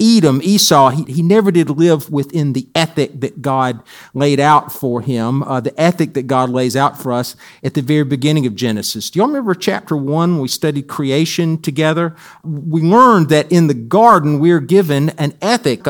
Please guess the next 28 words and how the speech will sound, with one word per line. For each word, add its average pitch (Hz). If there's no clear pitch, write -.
It's 175
like 185
a 147
fence 214
around 170
a -
playground, 131
and 139
as 131
long 226
as 214
you 185
keep -
these 175
three 180
in 139
tension, 220
you've 139
got 139
a 120
healthy 151
life. 139
If 151
you 156
lose 214
one 226
of 143
them, 131